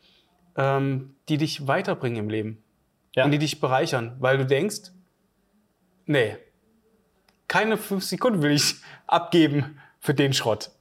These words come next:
Speaker 2: Oder für diesen Menschen. Und ich
Speaker 1: Oder
Speaker 2: hab
Speaker 1: diesen, für diesen Menschen, genau.
Speaker 2: Und ich hab einen Satz gehört von jemand, der ist bei mir, hat sich eingeprägt. Ich hab dieses, dieses Jahr auch einen,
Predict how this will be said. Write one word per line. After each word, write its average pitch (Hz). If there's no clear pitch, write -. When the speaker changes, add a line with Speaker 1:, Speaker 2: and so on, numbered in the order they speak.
Speaker 2:
Oder 127
für 123
diesen 120
Menschen. 123
Und -
ich 117
Speaker 1:
Oder 147
Speaker 2:
hab 170
Speaker 1:
diesen, 185
für 214
diesen 214
Menschen, 165
genau. 156
Speaker 2:
Und 131
ich 127
hab 143
einen 131
Satz 135
gehört 160
von 151
jemand, 147
der 127
ist -
bei 123
mir, 123
hat 117
sich 120
eingeprägt. 123
Ich -
hab 110
dieses, 135
dieses 123
Jahr 127
auch 123
einen, -